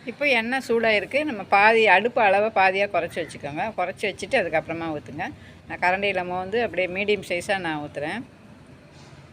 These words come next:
இந்த கடாய் வந்து கொஞ்சம் அகலமா இருக்கிறதுனால நான் கொஞ்சம் ஒரு நாலஞ்சு எண்ணெய் அதுல சேர்த்து ஊத்திக்கிறேன்.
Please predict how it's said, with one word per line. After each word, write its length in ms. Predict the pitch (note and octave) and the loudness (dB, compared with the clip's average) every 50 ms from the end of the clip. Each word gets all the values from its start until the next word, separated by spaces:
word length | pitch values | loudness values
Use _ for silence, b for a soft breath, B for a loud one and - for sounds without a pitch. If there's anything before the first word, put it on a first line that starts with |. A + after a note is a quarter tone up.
| - - - - - | -20 -20 -20 -20 -12
இந்த 160 | F#3+ F#3 G3+ | -6 -4 0
கடாய் 400 | G3 G3+ G3 G#3 A3+ B3+ B3 A3 | 4 6 6 6 6 6 4 4
வந்து 140 | G#3+ G#3+ A3+ | 2 0 -2
கொஞ்சம் 220 | G#3 G3 F#3+ F3+ | -4 0 2 4
அகலமா 440 | F3 F3 F3+ A3 A3+ A#3 A3+ A3+ A3 | 4 4 4 2 0 0 0 0 -2
இருக்கிறதுனால 560 | F#3 F3+ E3+ F#3+ F3 F3+ F3 E3 E3+ G3 A3 G#3+ | -2 0 0 -2 -2 -2 -2 -2 -2 -2 -2 -2
நான் 220 | G3 F#3 F3 E3+ | -2 -4 -4 -2
கொஞ்சம் 300 | - E3 E3 E3 G3 G#3 | -4 -4 -4 -4 -4 -4
ஒரு 180 | F#3+ E3+ E3 D#3 | -4 -4 -4 -4
நாலஞ்சு 380 | D#3+ D#3 D#3+ D#3+ D#3+ D#3 D3 | -4 -4 -4 -4 -4 -6 -6
எண்ணெய் 240 | D#3 D#3 E3 F3+ F#3 | -8 -8 -8 -8 -6
அதுல 260 | F3 E3 D#3+ D3+ D3 | -6 -6 -6 -6 -6
சேர்த்து 400 | D3 - F3 E3+ D#3+ - - E3+ | -6 -6 -6 -6 -6 -6 -6 -6
ஊத்திக்கிறேன். 520 | D#3 D#3 D#3 E3 - - B2+ C#3+ E3 G#3+ | -6 -6 -8 -12 -14 -12 -12 -10 -10 -10